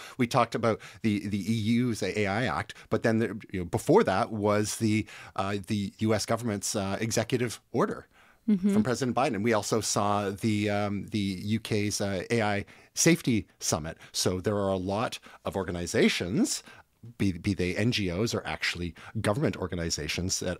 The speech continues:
Speaker 1: are trying to ensure that all this rapid development of A I is, uh, is safe, doesn't lead to, uh, negative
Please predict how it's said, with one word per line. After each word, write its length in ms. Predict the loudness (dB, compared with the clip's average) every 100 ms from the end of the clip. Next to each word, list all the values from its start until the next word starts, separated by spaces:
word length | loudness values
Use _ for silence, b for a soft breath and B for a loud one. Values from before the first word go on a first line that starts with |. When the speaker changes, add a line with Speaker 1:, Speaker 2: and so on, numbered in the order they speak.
| -4
Speaker 1:
are 240 | -4 -4 B B -10
trying 520 | -6 -2 -2 0 -2
to 360 | -2 -2 -2 -2
ensure 600 | -4 -2 2 4 4 2
that 180 | -2 -2
all 160 | -4
this 260 | -2 -2 -2 B B -4
rapid 460 | 0 0 0 -4 b b
development 420 | -4 0 0 0 -2
of 140 | -4
A 200 | -4 -2
I 300 | -2 -2 -4 -6 B B -2
is, 420 | 0 2 0 -4 -4
uh, 160 | -4 -4
is 240 | -4 -4 -8 -16 _ _ -14 -4
safe, 500 | -2 2 2 0 -2
doesn't 400 | -2 0 -2 -2
lead 340 | 2 2 2 -2 -2
to, 420 | 2 4 6 4 B B B -2
uh, 160 | 0 6
negative 400 | 6 6 4